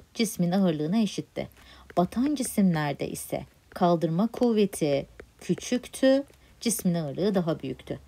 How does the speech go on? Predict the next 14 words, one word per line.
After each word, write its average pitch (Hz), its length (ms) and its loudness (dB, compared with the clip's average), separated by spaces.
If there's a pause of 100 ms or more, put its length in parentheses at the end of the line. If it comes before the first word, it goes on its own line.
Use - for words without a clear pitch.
(340)
O 320 60 -2
zaman 240 280 -2
bu 220 80 -4
ifadeleri 214 640 -2
yazdığımızda 185 840 0 (140)
şunu 175 280 -2
gördük. 147 520 -2 (420)
X'e - 320 -2
etki 254 360 -2
eden 156 320 -4
kaldırma 165 520 -2
kuvveti 202 720 0 (240)
G'ye 165 340 2
eşit. - 420 -2